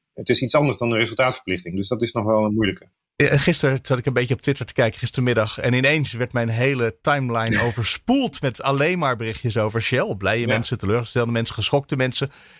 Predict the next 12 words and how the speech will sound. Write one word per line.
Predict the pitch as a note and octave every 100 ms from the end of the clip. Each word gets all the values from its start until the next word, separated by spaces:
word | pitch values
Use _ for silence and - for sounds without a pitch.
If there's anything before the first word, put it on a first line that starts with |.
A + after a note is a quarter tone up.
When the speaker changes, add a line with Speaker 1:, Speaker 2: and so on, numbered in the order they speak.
| _
Speaker 2:
Toen | - A#2
dacht | G2+
ik, | A2
ik | F#2+
ga | A2
eens | G#2
even | G2+ G2 F2+
de | G#2+
T |
V-journaals | G#2+ A#2 F#2+ G#2 G2+ G2
aanzetten. | G#2+ G#2+ G2+ F#2 F#2+ G2
En | G#2 G#2 F#2+